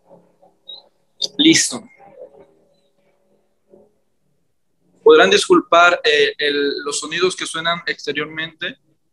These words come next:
pero por el momento, por, por el momento,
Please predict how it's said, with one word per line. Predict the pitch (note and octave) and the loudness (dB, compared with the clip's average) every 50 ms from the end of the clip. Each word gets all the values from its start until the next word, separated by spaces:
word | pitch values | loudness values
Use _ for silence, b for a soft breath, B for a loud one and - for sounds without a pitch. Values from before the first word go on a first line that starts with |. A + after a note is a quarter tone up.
| _ - | _ -10
pero | D#3+ E3 E3 F3+ F3+ F3+ | -8 -4 -4 -4 -6 -6
por | F3 F3+ F3+ F3+ | -8 -6 -6 -6
el | F3+ | -6
momento, | F3+ F3 F3 F3 F3 F3 F3 - - - F3+ G#3 A#3 _ _ _ _ _ _ _ _ _ _ _ _ _ _ _ _ _ _ _ _ - - - - _ _ _ _ _ - | -8 -16 -18 -14 -14 -14 -14 -16 -14 -14 -14 -14 -16 _ _ _ _ _ _ _ _ _ _ _ _ _ _ _ _ _ _ _ _ -20 -20 -20 -20 _ _ _ _ _ 0
por, | D#3+ E3 F3 - - _ _ _ _ _ _ _ _ _ _ _ | 2 2 2 -2 -6 _ _ _ _ _ _ _ _ _ _ _
por | - D#3+ D#3+ | 0 0 2
el | F3 F3 | 2 0
momento, | F3+ F3+ E3+ E3 E3 E3+ E3+ E3 D#3+ - F3 F#3 B3+ - - _ | -2 -4 -2 0 -2 -2 -2 -2 -2 0 0 0 -2 -6 -14 _